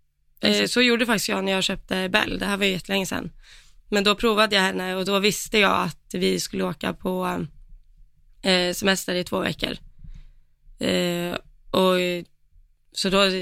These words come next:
jo, alltså då sa jag det till säljaren, för det var ju uppfödaren som ägde henne. Men, hon stod ju på utbildning hos en tjej. Eh, så då sa jag det, att vi kommer åka på semester, men, eh,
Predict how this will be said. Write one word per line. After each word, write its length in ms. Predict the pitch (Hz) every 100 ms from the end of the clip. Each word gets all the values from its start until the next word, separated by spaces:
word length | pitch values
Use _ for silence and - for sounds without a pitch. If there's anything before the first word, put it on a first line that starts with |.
| 180
jo, 240 | 202 185 -
alltså 240 | 180 180
då 100 | 190
sa 220 | 196 208
jag 120 | -
det 120 | - -
till 180 | 202
säljaren, 420 | 190 185 180 175 180
för 80 |
det 80 | 185
var 80 | 185
ju 60 | 185
uppfödaren 520 | - 185 180 190 185
som 140 | 185
ägde 200 | 180 175
henne. 260 | 180 - 160 -
Men, 480 | 202 190 - 180 175 - - - - - 185
hon 100 | 175
stod 280 | - 175
ju 200 | 175 185 165 - -
på 120 | 190
utbildning 460 | 180 - 185 -
hos 160 | 185 -
en 60 | 180
tjej. 280 | 190 175 - - _ - - - - _ _ _
Eh, 320 | 190 185 180 175
så 160 | -
då 380 | 185 185 185 175
sa 200 | - 196
jag 120 | -
det, 80 | -
att 200 | 175 -
vi 140 | 185
kommer 300 | 180 185 170 175
åka 140 | -
på 120 | -
semester, 400 | 170 190 - 190
men, 380 | 180 175 175 175
eh, 340 | 175 175 170